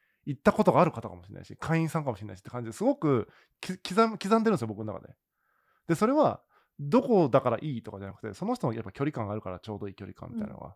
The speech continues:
Speaker 1: だからポッドキャスト聞くだけとかでも本当ありがたいし、えー、まあ、体験行ってみたいと思ってもらうことはなおありがたいしっていうのはグラデーションはあるんだが、まあ、全部適切な距離感で関わってもらえたらそれが一番ね、いいなと思うっていうか。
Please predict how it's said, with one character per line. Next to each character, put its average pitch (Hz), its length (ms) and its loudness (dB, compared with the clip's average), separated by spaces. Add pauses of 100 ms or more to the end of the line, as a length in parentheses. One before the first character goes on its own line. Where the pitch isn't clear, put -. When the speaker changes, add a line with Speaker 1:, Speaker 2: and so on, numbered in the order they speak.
Speaker 1:
だ 156 80 -4
か 139 60 2
ら 120 60 0
ポ 156 140 -4
ッ - 20 -4
ド 202 100 -6
キ 214 60 0
ャ - 20 0
ス - 80 -10
ト - 120 -16
聞 147 40 -16
く 175 160 0
だ 156 140 2
け 202 160 -2
と - 200 -8
か 233 60 2
で 220 60 6
も 117 220 0
本 139 140 -4
当 117 80 2
あ 120 40 4
り 135 80 0
が 147 80 0
た 131 100 0
い 90 60 -10
し、 101 240 -12 (400)
え 120 240 -2
ー、 - 20 -8
ま 127 80 -2
あ、 - 20 -6
体 165 180 0
験 165 160 -2
行 156 80 -2
っ - 20 -12
て 202 80 -2
み 196 180 -4
た 247 120 4
い 202 80 -2
と 135 100 -4
思 151 100 -4
っ 175 40 -6
て 156 100 -6
も 160 180 -4
ら 185 100 -2
う 175 40 -6
こ 196 80 -6
と 196 80 4
は 139 60 4
な 147 140 6
お 110 80 2
あ 104 60 -2
り 113 60 -4
が 113 80 -6
た 120 100 -6
い 101 80 -8
し 110 120 -16
っ 98 40 -14
て - 140 -20
い - 20 -16
う 98 40 -16
の 98 60 -14
は 104 80 -14
グ 113 140 -4
ラ 185 80 4
デ 214 100 4
ー 208 40 0
シ - 60 -10
ョ 226 40 -6
ン 202 40 -6
は 185 80 -4
あ 214 40 -6
る 208 80 -6
ん 143 40 -4
だ 104 100 -6
が、 110 280 -6 (420)
ま 147 160 0
あ、 117 160 -2
全 180 260 2
部 104 320 -4 (220)
適 135 140 -10
切 170 180 -6
な 170 80 0
距 170 100 -2
離 170 80 -4
感 117 180 -4
で 92 100 -10
関 98 120 -14
わ 117 120 -6
っ 135 60 -6
て - 80 -14
も 92 80 -10
ら 90 60 -12
え - 20 -20
た 92 100 -12
ら 85 40 -12
そ 104 100 -12
れ 117 80 -8
が 127 80 -6
一 123 140 -12
番 127 200 -8 (500)
ね、 135 180 -6 (140)
い 123 100 -6
い 120 40 -4
な 98 200 -8 (140)
と - 80 -14
思 90 160 -14
う - 20 -18
っ - 20 -20 (140)
て - 80 -20
い - 40 -20
う - 80 -20
か。 - 180 -18